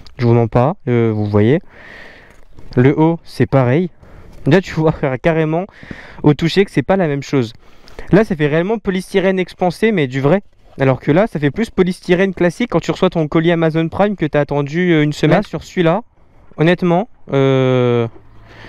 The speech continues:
bah, si vous voyez rien en vidéo, c'est qu'il n'y a rien à voir en fait. Il est nickel, il est parfait, il y a, il y a que dalle,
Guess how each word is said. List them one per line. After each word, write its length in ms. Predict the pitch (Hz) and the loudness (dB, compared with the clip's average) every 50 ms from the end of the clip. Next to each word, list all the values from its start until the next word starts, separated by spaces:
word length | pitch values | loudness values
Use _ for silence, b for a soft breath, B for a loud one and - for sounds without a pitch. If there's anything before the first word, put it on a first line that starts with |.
| B B B B B B - | B B B B B B 0
bah, 120 | 147 143 | 2 2
si 140 | - - 170 | 2 0 0
vous 40 | 156 | 2
voyez 200 | 160 156 151 151 | 2 2 2 2
rien 160 | 156 170 196 | 0 0 0
en 60 | 196 | -2
vidéo, 280 | 175 180 160 156 175 233 | -2 -2 -2 0 -2 -2
c'est 160 | - - 156 | -2 -4 -8
qu'il 160 | - - 143 | -4 -2 -2
n'y 60 | 131 156 | 0 0
a 20 | |
rien 80 | 180 196 | 0 0
à 200 | 175 165 151 139 | 0 0 0 -2
voir 280 | 127 127 147 190 208 | -2 -2 -2 -2 -2
en 60 | 165 | -2
fait. 320 | 135 - 127 120 - - - | -2 -4 -4 -4 -4 -6 -4
Il 120 | 131 123 | 0 2
est 180 | 123 123 123 123 | 2 2 2 2
nickel, 380 | 131 156 156 - 202 214 190 | 0 -2 -2 0 0 0 0
il 140 | 147 131 123 | -2 0 0
est 80 | 131 123 | 0 0
parfait, 400 | - 139 - - - - 131 160 | 0 -2 -4 -2 -2 0 0 2
il 80 | 185 | 2
y 60 | 151 120 | 2 0
a, 160 | 120 117 113 | 0 0 0
il 60 | 110 | 0
y 60 | 104 | -2
a 60 | 104 | -2
que 120 | - - 139 | 0 0 0
dalle, 280 | 120 120 127 160 170 | 2 2 0 0 -2